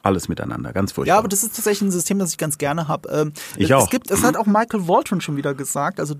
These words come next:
Speaker 2: der Loki-Typ schon wieder, und man
Speaker 1: Ja.
Speaker 2: sieht es in seiner Arbeit. Er ist der Überzeugung, dass, äh, eine Serie zwar eine übergeordnete Handlung braucht, aber
Speaker 1: Mhm.
Speaker 2: du solltest immer auf die Folgen zurückblicken können und sagen können, „Ah, das war die Folge.“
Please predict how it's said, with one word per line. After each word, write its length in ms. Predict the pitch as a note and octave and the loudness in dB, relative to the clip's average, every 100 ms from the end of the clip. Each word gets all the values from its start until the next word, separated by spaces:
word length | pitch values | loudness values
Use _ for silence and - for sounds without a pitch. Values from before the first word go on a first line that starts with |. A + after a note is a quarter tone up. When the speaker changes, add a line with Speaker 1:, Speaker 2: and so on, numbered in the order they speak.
| C#3+ | -4
Speaker 2:
der 80 | D3 | -2
Loki-Typ 420 | C#3+ - - D3 - | 0 -2 -6 -6 -6
schon 160 | C#3 | -6
wieder, 160 | C#3 E3+ | 0 0
und 80 | D#3+ | 4
man 100 | F#3 | 4
Speaker 1:
Ja. 40 | |
Speaker 2:
sieht 120 | G3+ A3 | 4 2
es 80 | |
in 100 | E3 | 2
seiner 280 | D#3 F#3+ G3+ | 4 4 2
Arbeit. 400 | C3+ C#3 D3 G3+ - - - - - | 0 0 0 0 -6 -20 -20 -10 2
Er 180 | E3 F3+ | 2 4
ist 160 | F3+ | 0
der 60 | F#3+ | 0
Überzeugung, 840 | E3 F3+ - E3+ F3+ G#3 G#3 G3+ | 0 -2 0 0 2 0 0 -2
dass, 420 | F3 E3+ E3 - - | 0 0 0 -2 -4
äh, 60 | D#3 | -2
eine 220 | D3+ D3+ C#3 | 0 0 2
Serie 320 | F3+ A3+ F3 | 2 2 0
zwar 140 | E3 | 0
eine 80 | D3 | 0
übergeordnete 580 | E3+ G3+ D#3+ D#3+ E3 D3 | 2 2 4 2 0 0
Handlung 320 | F3+ A#3 E3+ | 0 0 0
braucht, 440 | B2+ C#3+ D3 - - - - - | 0 2 2 0 -10 -18 -14 -2
aber 480 | D#3 A#3 E3+ A3+ A2+ | 2 4 6 6 4
Speaker 1:
Mhm. 120 | A#2+ - | 0 -4
Speaker 2:
du 60 | |
solltest 480 | E3 F#3 G#3+ G3+ - - | 0 2 2 -2 -6 -2
immer 460 | A3 D4+ D4 D#4+ F4+ _ _ _ | 0 2 2 0 -2 _ _ _
auf 320 | E3+ F#3+ - - _ - | 0 0 -2 -14 _ -6
die 100 | F#3 | -4
Folgen 380 | - G3+ A#3+ B3+ | 0 2 4 2
zurückblicken 480 | - D#4+ - G3 F#3+ | 2 0 2 0 0
können 160 | G#3 G3 | 0 0
und 100 | F3+ | 2
sagen 200 | F3+ A3 | 0 0
können, 160 | A3+ - | -2 0
„Ah, 240 | C#4 C#4+ - | 2 2 4
das 220 | G#3+ - | 2 2
war 120 | A3+ | 0
die 200 | - B3 | 0 -4
Folge.“ 480 | - E3 C3 B2+ | -2 -2 -2 -6